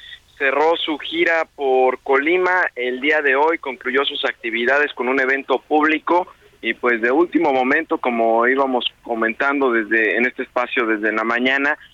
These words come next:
pues tuvo que cambiar su agenda, va para, el presidente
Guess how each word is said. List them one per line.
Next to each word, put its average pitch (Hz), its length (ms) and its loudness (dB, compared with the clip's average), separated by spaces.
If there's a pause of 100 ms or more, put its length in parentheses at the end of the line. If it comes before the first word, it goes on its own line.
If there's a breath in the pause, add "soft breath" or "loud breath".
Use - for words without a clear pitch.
(220 loud breath)
pues 127 200 -8
tuvo 185 200 0
que 151 140 -2
cambiar 139 400 -2
su - 140 -6
agenda, 147 600 0 (140)
va 143 240 0
para, 120 460 0
el 113 180 -6
presidente 131 520 -4